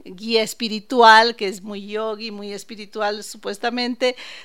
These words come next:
todos los consejos que le dan para que ella vea si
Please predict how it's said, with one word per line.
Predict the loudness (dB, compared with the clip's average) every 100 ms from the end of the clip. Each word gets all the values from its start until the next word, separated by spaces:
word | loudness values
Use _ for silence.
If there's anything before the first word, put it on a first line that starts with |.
| -20 -4
todos | 8 10 12 10 6
los | 4 0
consejos | -6 -6 -8 -8 -10
que | -8
le | -6
dan | -4 -4 -4
para | -6 -4 -6 -8 -12
que | -10 -8
ella | -6 -6 -8 -14 -16
vea | -8 -4 -4 -4 -12
si | -16 -14 -16